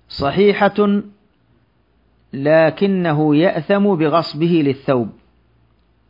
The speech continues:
وهذا مذهب جمهور الفقهاء من الحنفية والمالكية والشافعية،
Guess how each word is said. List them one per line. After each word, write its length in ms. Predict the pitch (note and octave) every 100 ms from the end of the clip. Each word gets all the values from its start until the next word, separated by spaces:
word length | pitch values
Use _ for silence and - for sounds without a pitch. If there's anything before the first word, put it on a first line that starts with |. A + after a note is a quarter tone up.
| _ _ _ _ -
وهذا 300 | C#3+ E3+ E3+
مذهب 440 | F#3+ F3+ F3 E3
جمهور 380 | D3+ D3 F3 F3
الفقهاء 840 | C#3+ C#3+ D3 D3 D3+ F3+ G3 - _ _ _ _ _
من 180 | C#3 C#3+
الحنفية 760 | C#3 D#3 D3+ E3 F3 D#3 D3+
والمالكية 760 | D3 D3+ D3+ D3 D3 F3+ E3 -
والشافعية، 960 | D3 D#3 - E3+ D#3 E3+ F#3+ G3+ G#3+